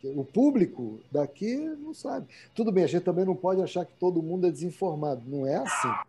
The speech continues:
Claro que não é assim. Mas nas escolas, nos, nos,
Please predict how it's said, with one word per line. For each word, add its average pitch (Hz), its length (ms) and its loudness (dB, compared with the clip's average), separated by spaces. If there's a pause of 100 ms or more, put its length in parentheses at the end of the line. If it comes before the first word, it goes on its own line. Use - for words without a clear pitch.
(560)
Claro 147 380 2
que - 80 -10
não 165 180 -4
é 156 140 -4
assim. 190 380 -8 (580)
Mas 123 220 -6
nas 131 220 -2
escolas, 147 840 4
nos, 113 400 -10
nos, 110 200 -20